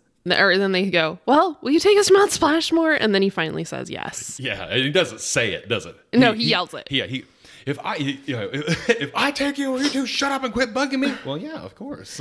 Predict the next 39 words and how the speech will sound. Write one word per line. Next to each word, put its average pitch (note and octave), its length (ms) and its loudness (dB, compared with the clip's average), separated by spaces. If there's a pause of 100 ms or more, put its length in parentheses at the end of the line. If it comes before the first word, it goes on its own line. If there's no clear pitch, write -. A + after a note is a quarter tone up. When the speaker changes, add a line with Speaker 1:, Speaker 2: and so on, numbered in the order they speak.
Speaker 1:
Yeah, F#3 420 0
yeah. F3+ 320 -4 (180)
Speaker 2:
"Will A#3 80 0
you A3+ 40 -4
take C#4 120 -2
us B3+ 80 -8
to - 20 -8
Mount C4 140 -4
Splashmore?" B3+ 420 -8 (420)
And, C#3+ 180 -6
and B2+ 220 -8
then, A#2 260 -6 (400)
Speaker 1:
And G#3 140 2
then G#3 160 4
Speaker 2:
yes! D4 300 2
Speaker 1:
he F3+ 80 -2
finally, G3 140 2
yeah, - 40 -4
he G3 60 -4
finally F3+ 260 -6
says D#3+ 180 -10
yes. F3+ 200 -6 (360)
Speaker 2:
<laughs> F3+ 100 2
Speaker 1:
Yep. - 320 -2 (280)
So G3+ 560 2
then, A3 260 0
um, G#3 300 2
we G#3 140 0
see G3 680 -4 (480)
the F#3+ 360 2
family's D#4 440 2
waiting B3 240 0
in G#3+ 60 2
the F#3 60 -2
car G#3 420 2
for F#3+ 180 -8
Homer, A3 560 4
and F#3 240 0
Homer B3 800 4